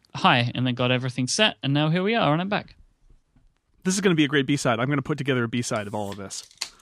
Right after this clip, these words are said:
Speaker 1: Okay, I'm, I'm happy with that.
Speaker 2: I will create that for you.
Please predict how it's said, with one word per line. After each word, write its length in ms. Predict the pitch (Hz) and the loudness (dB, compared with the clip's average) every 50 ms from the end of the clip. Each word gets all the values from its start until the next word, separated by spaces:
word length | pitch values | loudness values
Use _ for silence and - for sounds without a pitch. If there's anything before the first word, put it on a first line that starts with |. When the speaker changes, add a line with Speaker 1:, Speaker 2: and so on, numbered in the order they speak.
| _ - | _ -2
Speaker 1:
Okay, 400 | 135 135 - 131 117 110 120 - - | -2 0 2 2 0 0 0 -4 -2
I'm, 220 | 131 127 127 131 - | 0 0 0 0 0
I'm 160 | 127 127 127 | 0 0 0
happy 280 | 127 127 120 117 123 117 | 0 0 -2 -4 -4 -8
with 140 | 110 113 | -8 -10
that. 180 | 120 117 117 - - 127 | -10 -10 -10 -8 -4 -2
Speaker 2:
I 100 | 127 139 | 0 0
will 160 | 139 135 131 | 2 0 0
create 380 | - - 139 117 110 113 - | -2 -4 -4 -4 -4 -4 -6
that 180 | - 98 - - | -6 -8 -10 -10
for 180 | - 110 104 98 | -10 -10 -10 -10
you. 200 | 98 95 - | -10 -14 -16